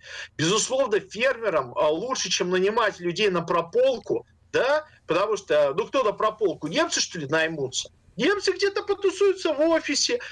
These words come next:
посидят там, не знаю, з-, пару каких формуляров заполнят, потыкаются в компьютере, получат свои полторы тысячи евро и свалят домой.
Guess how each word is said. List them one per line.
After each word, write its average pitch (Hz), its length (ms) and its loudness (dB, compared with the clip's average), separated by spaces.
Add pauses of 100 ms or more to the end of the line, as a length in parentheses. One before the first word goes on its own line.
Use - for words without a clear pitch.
(240)
посидят 269 760 0
там, 165 180 0
не 196 80 0
знаю, 202 420 0
з-, 170 320 -2
пару 240 340 2
каких 202 220 -10
формуляров 208 640 0
заполнят, 196 600 0
потыкаются 190 560 -2
в - 60 -6
компьютере, 170 640 -2
получат 180 380 0
свои 185 180 2
полторы 160 480 -2
тысячи - 360 -2
евро 135 440 2
и 147 200 2
свалят 202 440 0
домой. 180 420 -4